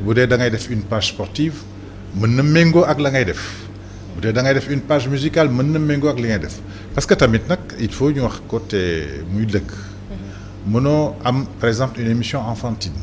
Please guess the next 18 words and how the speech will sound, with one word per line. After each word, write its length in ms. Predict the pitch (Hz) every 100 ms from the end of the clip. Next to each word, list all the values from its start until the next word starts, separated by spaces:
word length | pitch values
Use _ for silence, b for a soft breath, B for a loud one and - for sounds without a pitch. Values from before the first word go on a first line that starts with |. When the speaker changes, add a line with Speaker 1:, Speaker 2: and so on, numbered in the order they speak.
| - -
Speaker 1:
di 80 |
wax 140 | 107 110
ak 40 |
xale 200 | 113 90
yi. 100 | 73 - - - - - -
Speaker 2:
Di 80 | 208
sol 140 | 233 208
Speaker 1:
bëgg 180 | 117 107
sol 220 | - 104
costume 340 | 104 - 95 82
cravate 300 | 80 71 85
bu 140 | 107
boobaa 240 | 127 120
xale 180 | 113 117
yi 60 | 110
dañ 140 | 110
lay 120 | 104
ragal. 220 | 95 73